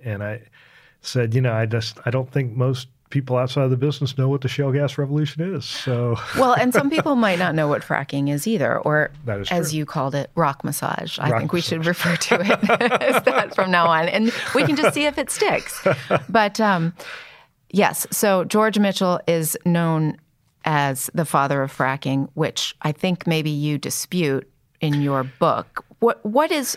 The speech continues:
Speaker 2: fracking, first of all? Just give us kind of a quick and dirty explanation of, um, of the rock massage, and then, <laughs> um,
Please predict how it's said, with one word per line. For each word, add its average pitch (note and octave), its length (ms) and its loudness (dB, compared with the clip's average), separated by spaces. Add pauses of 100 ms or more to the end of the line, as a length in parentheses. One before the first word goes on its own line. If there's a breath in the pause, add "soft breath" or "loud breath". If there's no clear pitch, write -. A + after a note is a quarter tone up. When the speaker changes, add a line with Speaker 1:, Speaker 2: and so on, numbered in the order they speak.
(120)
Speaker 2:
fracking, D3 760 -2
first D3+ 260 0
of D3 80 -4
all? D3 160 2
Just E3+ 260 -4
give A3+ 140 0
us G#3 180 -2
kind F3+ 200 -2
of D3+ 60 -2
a C#3+ 80 0
quick - 340 -4
and D#3+ 140 2
dirty C#3+ 380 0
explanation D3 760 -2 (500 loud breath)
of, D3 380 -2
um, D3 380 0
of E3 120 -2
the E3 100 0
rock D3+ 200 0
massage, D3+ 400 0 (140)
and F3 180 2
then, F3 420 2 (120)
<laughs> - 100 -4
um, G3+ 300 2